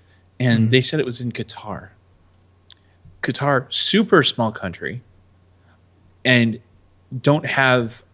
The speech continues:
Speaker 1: I, from what I understand, at least the people, the common people, uh, don't have a whole great deal of money.
Speaker 2: Right.
Speaker 1: But they're, I mean, they're building massive stadiums and things like that.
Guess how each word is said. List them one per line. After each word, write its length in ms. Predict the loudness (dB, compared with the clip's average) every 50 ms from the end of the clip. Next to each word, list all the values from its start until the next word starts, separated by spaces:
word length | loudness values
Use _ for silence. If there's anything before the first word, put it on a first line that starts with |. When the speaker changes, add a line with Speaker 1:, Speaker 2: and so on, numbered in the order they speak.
| -4 -2
Speaker 1:
I, 180 | 0 0 -2
from 220 | -4 -6 -6 -4 -2
what 140 | 0 0
I 80 | 0 -2
understand, 580 | -2 -4 -6 -6 -6 -2 0 0 0 0 0 0 0
at 160 | 0 0 -2
least 480 | -2 -4 -2 -2 -2 -4 -6 -8 -10 -14 _ _ _ _ _ _ _ _ -14
the 240 | -10 -6 -4 -4 -4
people, 560 | 0 2 2 2 2 2 -2 -2 -2 -8 -10 _ -12
the 80 | -6
common 280 | 0 0 2 2 0 -2
people, 360 | -6 -8 -8 -8 -8 -10 -10 -12 _ _ _ _ _ -20 _ _ -4 0
uh, 360 | 2 2 4 4 2 0 -2 -8 _ _ _ _ -6
don't 180 | 0 0 0 2
have 140 | 2 0 0
a 40 |
whole 120 | 0 -2 -4
great 240 | -2 2 0 2 2
deal 140 | 2 0 0
of 60 | 0
money. 300 | 0 0 0 0 -2 -4 _ _ _ _ _ _ _ -10
Speaker 2:
Right. 220 | -8 -6 0 2
Speaker 1:
But 220 | 4 4 4 2 _ _ _
they're, 280 | 2 2 2 2 2 0
I 60 | 0
mean, 240 | 0 0 -2 -4 -4
they're 160 | -4 -4 -4
building 540 | -4 -6 -6 -4 -2 -2 -2 -4 -6 -6 -6 -4
massive 380 | -4 -4 -4 -6 -6 -8 -6
stadiums 580 | -8 -8 -8 -8 -10 -10 -10 -12 -12 -14 -16 -18
and 100 | -20 -16
things 200 | -16 -16 -14 -14
like 140 | -14 -14 -12
that. 220 | -12 -12 -12 -14